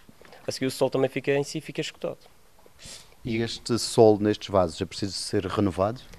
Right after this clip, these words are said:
Speaker 1: Sim, sim. Todos os anos apl-, aplicamos uma, uma pequena camada de terra por cima da que está aqui, que é fibra de coco, só para encher o vaso e continuamos sempre a nossa produção.
Speaker 2: O que é este solo?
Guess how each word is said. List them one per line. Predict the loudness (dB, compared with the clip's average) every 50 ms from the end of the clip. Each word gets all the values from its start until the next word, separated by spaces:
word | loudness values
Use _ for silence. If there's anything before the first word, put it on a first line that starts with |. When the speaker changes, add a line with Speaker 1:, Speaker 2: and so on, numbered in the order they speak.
| -16 -8
Speaker 1:
Sim, | 0 2 2 2
sim. | 2 -2 -6
Todos | -4 -4 -2 -2 -2
os | -2 -2 0
anos | 0 -2 -2 -4 -8 -12 -12 -14 -14 -16 -16 -8
apl-, | -2 2 4
aplicamos | 4 4 4 2 0 2 2 2 2 0 2
uma, | 4 6 6 6 6 4 2 0 0 -4 -8 -12 -16 -16 -4
uma | 0 0 0
pequena | 2 2 2 4 4
camada | 4 4 4 2 2 2
de | -2 -6
terra | -8 -10 -10
por | -8
cima | -4 -2 0 0
da | 0 -2
que | -4 -4
está | -4 -4
aqui, | -2 -2 -4 -6
que | -6 -6
é | -8 -6
fibra | -4 -2 0 0 0
de | -2
coco, | -2 -6 -6 -6 -6 -12 -18 -20 -20 -20 -20 -20 -20 -2
só | 2 2 2
para | 4 4 2
encher | 4 2 0 0
o | 0 0
vaso | 0 -2 -2 -2 -4
e | -6
continuamos | -6 -4 -4 -2 -2 -2 -2 -2 -4 -6 -10
sempre | -10 -8 -6 -4
a | -4
nossa | -6 -6 -10 -12
produção. | -12 -12 -10 -10 -10 -10 -10 -12 -16 -20 -20 -20 -20 -20 -20 -20 -20 -20
Speaker 2:
O | -18
que | -10 -6 -4
é | -2 -2 -2
este | -4 -4 -6 0 2 4 6 6 6 6 4 4 2 0
solo? | -2 -2 2 4 4 4 4 2 -2